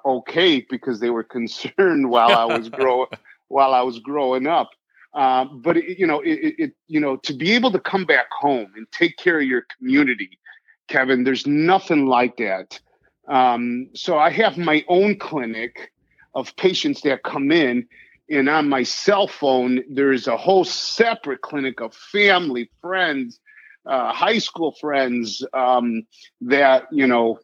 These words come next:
Speaker 1: are also calling for advice and getting, trying to get in. So it, it, it's a great dynamic, and I wouldn't give it up for the world.
Speaker 2: Outpatient joints. A S Cs are gaining more bandwidth, uh, in the orthopedic space every day. I read a paper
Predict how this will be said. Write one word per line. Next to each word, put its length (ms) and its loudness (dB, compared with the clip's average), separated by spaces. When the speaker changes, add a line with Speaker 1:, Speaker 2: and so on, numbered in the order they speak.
Speaker 1:
are 180 4
also 320 0
calling 560 0
for 180 -6
advice 500 -2
and 240 -8
getting, 420 0
trying 280 0
to 60 0
get 180 -2
in. 220 0
So 240 2
it, 220 -2
it, 380 2
it's 160 0
a 60 2
great 320 2
dynamic, 720 2
and 320 -2
I 160 -2
wouldn't 320 -4
give 160 -2
it 80 -2
up 160 2
for 100 -8
the 80 -8
world. 480 -4
Speaker 2:
Outpatient 720 -2
joints. 440 -6
A 200 4
S 140 0
Cs 340 -2
are 200 -2
gaining 580 -2
more 180 -4
bandwidth, 960 -4
uh, 240 0
in 140 -8
the 100 -4
orthopedic 640 -4
space 400 0
every 180 2
day. 220 2
I 40 4
read 180 0
a 60 -2
paper 640 0